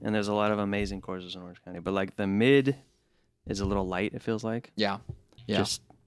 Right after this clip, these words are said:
Speaker 1: I don't have stats for that, but I feel like <laughs>
Speaker 2: <laughs>
Speaker 1: there's a lot of dog shit in Santa Ana, and then there's a lot of, like, incredible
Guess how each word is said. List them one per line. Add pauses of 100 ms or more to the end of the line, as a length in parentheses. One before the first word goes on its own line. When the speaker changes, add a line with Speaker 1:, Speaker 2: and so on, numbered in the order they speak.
(1300)
Speaker 1:
I
don't
have
stats
for
that,
but
I
feel
like
<laughs>
Speaker 2:
<laughs>
Speaker 1:
there's
a
lot
of
dog
shit (540)
in
Santa
Ana,
and
then
there's
a
lot
of,
like,
incredible